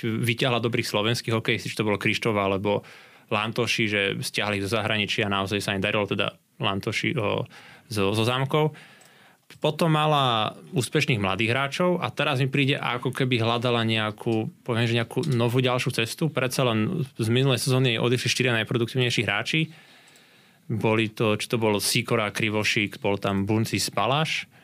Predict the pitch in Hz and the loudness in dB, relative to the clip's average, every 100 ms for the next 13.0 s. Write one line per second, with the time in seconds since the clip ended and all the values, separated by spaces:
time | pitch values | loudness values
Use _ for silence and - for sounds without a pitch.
0 | - _ _ _ _ _ 131 127 143 147 | -20 _ _ _ _ _ -10 -4 -2 0
1 | 147 151 147 139 139 139 - - 123 127 | 0 2 2 2 2 -2 -10 -6 0 0
2 | 131 113 120 127 110 104 127 104 - 107 | 0 0 0 0 0 0 0 0 0 0
3 | 101 104 104 - 110 107 98 113 113 107 | 0 0 0 0 0 0 -2 -2 -4 -6
4 | - - - 113 104 113 101 113 107 98 | -10 -16 -6 -4 -2 -2 -2 -2 -2 -2
5 | - 104 98 98 - - - - 117 104 | -2 -2 -2 -2 -2 -4 -6 -6 -4 -2
6 | 117 104 101 110 107 107 101 120 - 175 | -2 -2 -2 -4 -2 -2 -2 -4 -2 -2
7 | 180 _ _ _ _ _ 139 147 156 156 | -4 _ _ _ _ _ -8 -2 0 2
8 | 156 160 143 147 147 143 143 - - 117 | 2 2 2 2 2 2 0 -4 -4 -4
9 | 120 110 123 127 131 131 127 127 131 - | -2 -2 0 0 0 2 2 0 -2 -8
10 | - 113 104 113 110 104 - 101 110 123 | -8 -6 -2 0 0 0 0 0 0 2
11 | 131 113 - 113 98 104 107 - - 107 | 0 -2 -2 0 0 0 -2 -4 -2 0
12 | 104 92 - - 101 104 98 92 110 | 0 -4 -6 -4 -4 -4 -4 -4 -6